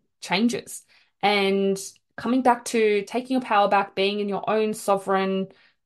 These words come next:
um, state. Uh, there's just, yeah, lots of healing can take place, but it's kind of this more deeper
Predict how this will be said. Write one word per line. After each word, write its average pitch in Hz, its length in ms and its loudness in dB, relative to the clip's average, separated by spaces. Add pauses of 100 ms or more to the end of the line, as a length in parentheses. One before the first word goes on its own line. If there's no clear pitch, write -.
(120)
um, 175 260 2
state. - 640 0 (120)
Uh, 202 280 2
there's 196 320 4
just, - 400 -10
yeah, - 200 -2 (720)
lots 226 380 4
of 233 260 6
healing 226 720 2 (180)
can 214 140 -2
take 202 220 -2
place, 202 420 4
but 196 160 0
it's 190 100 -4
kind 220 240 0
of 269 80 2
this 302 160 -8
more 208 180 0
deeper 190 520 4